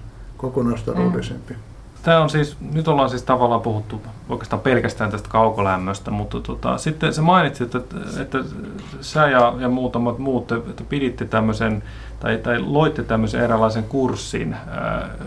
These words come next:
Speaker 3: oikeastaan kaavoittajille tai kaupunkisuunnittelijoille, tämmönen Urban Planners with Renewable Energy Skills. Ja tota,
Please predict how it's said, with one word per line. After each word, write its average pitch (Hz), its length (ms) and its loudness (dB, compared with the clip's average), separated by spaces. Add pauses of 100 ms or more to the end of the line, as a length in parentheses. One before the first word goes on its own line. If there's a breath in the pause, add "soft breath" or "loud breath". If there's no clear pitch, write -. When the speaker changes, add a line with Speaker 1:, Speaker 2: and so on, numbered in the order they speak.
(120)
Speaker 3:
oikeastaan 120 380 -4
kaavoittajille 123 840 0
tai 113 260 2
kaupunkisuunnittelijoille, 113 1400 0 (340 loud breath)
tämmönen 110 440 0
Urban 117 300 2
Planners 113 460 2
with 104 220 -6
Renewable 107 600 0
Energy 110 400 0
Skills. 107 640 0 (140)
Ja 113 160 -2
tota, 117 400 4